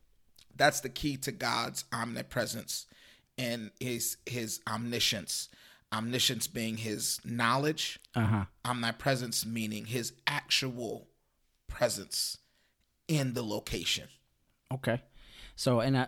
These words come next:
Speaker 2: and again, I'm just taking this down to the most basic level, basic level, make sure we're all speaking the same language here.
Speaker 1: Yeah.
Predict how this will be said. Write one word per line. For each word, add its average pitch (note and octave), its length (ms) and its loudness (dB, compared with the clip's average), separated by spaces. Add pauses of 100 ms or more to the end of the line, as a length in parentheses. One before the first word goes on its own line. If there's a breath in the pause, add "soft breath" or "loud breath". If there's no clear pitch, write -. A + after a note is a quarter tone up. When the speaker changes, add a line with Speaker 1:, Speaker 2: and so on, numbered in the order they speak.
Speaker 2:
and B2 120 2
again, C3 240 4
I'm A#2 100 2
just B2 180 -2
taking B2 280 2
this A2 120 0
down A#2 320 2
to A#2 100 0
the A2+ 60 2
most G#2+ 320 -2
basic C3+ 400 2
level, A#2 280 2
basic A#2 340 0
level, A2 220 0
make A2 180 -2
sure A#2 180 -2
we're A2 120 4
all A2+ 100 6
speaking A#2 380 0
the A2 80 2
same A#2 260 2
language G#2 300 0
here. F2+ 240 -4
Speaker 1:
Yeah. E3 180 2